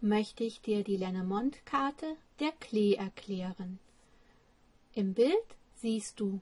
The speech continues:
sowohl das Kartendeck Angelinas Lenormand-Karten für Beginner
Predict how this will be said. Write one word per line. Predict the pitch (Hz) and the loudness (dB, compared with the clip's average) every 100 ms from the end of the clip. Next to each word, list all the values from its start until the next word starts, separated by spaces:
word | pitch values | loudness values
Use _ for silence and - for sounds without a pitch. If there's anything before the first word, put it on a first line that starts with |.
| - | -10
sowohl | - 202 196 202 | -6 0 4 4
das | 202 196 - | 2 -2 -2
Kartendeck | 214 403 - 311 320 330 - - | 2 2 0 -2 -2 -4 -10 -10
Angelinas | 208 202 196 190 190 196 196 - | -2 0 0 -2 -2 0 -2 -4
Lenormand-Karten | 202 185 185 190 190 185 - 185 - 190 | -4 -2 -2 -2 -2 -4 -6 -6 -4 -8
für | - 196 | -6 -8
Beginner | - 185 196 214 311 | -8 -4 0 0 0